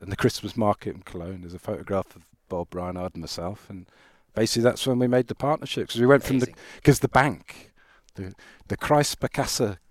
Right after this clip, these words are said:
Speaker 1: Bank in Cologne, that was where we went
Speaker 2: Yeah.
Speaker 1: and basically opened an account.
Speaker 2: That's incredible. So that,
Speaker 1: We o-,
Speaker 2: that's,
Speaker 1: had
Speaker 2: that's
Speaker 1: to open an account because the first, first thing we bought pretty much was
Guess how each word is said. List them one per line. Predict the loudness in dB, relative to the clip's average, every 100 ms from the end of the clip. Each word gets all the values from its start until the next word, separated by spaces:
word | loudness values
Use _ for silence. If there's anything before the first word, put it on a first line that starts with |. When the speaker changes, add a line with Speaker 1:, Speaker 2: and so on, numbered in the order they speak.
| _
Speaker 1:
Bank | 0 0 -4
in | -10
Cologne, | -4 0 2 0
that | -8 -16
was | -18 -18 -12
where | -10
we | -8
went | -8 -8
Speaker 2:
Yeah. |
Speaker 1:
and | -12 -12
basically | -8 -8 -8 -12 -10 -8
opened | -8 -6 -8
an | -8
account. | -10 -12 -14 -18 _ _
Speaker 2:
That's | -6 -6
incredible. | -8 2 4 4 -2
So | 0
that, | 4
Speaker 1:
We | 6
o-, |
Speaker 2:
that's, | 6
Speaker 1:
had | 6
Speaker 2:
that's | 6
Speaker 1:
to | 4
open | 2 2
an | 2
account | 2 2 0 2
because | 0 2
the | 4
first, | 6 4 4
first | 2 2 2
thing | 2
we | 4
bought | 4 2 -2
pretty | -8 -8
much | -8 -10 -8 -2
was | -2